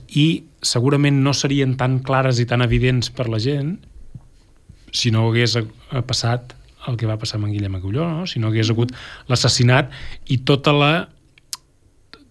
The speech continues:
tota la reacció de la societat i dels aparells de l'Estat en aquest assassinat, perquè no, no és només, eh, eh, descobrir que, o, o saber que han assassinat a un jove antifeixista, sinó és veure després qui es posa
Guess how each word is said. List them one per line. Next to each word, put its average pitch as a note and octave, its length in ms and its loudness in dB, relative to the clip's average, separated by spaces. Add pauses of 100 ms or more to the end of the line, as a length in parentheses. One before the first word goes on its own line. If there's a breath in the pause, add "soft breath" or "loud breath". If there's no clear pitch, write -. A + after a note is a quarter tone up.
(100)
tota C3+ 180 0
la C#3+ 140 2
reacció C3+ 800 2
de C3 140 -4
la A#2 160 -4
societat C3+ 720 0
i B2+ 160 -6
dels G#2+ 240 -4
aparells A2+ 340 -2
de B2 80 2
l'Estat C3+ 460 0 (320 loud breath)
en A#2 100 -2
aquest A#2 160 -4
assassinat, C3 540 -2
perquè G#2 180 -4
no, A2 80 -2
no A2+ 160 0
és A2+ 80 2
només, B2 440 4 (580 loud breath)
eh, A#2+ 100 -2
eh, A#2 220 -2 (100)
descobrir A#2+ 680 0
que, A2 100 -2 (220)
o, G#2+ 240 -8
o G2+ 40 -4
saber A#2 360 2
que G#2 80 -4
han G#2 160 -2
assassinat A2 480 -2
a G#2+ 80 2
un G#2+ 100 0
jove G#2+ 220 0
antifeixista, A#2 580 0 (460 loud breath)
sinó A2 400 2
és G2+ 180 2
veure A#2+ 320 4
després C3 560 2 (480 loud breath)
qui D#3 160 2
es - 80 0
posa C3 540 0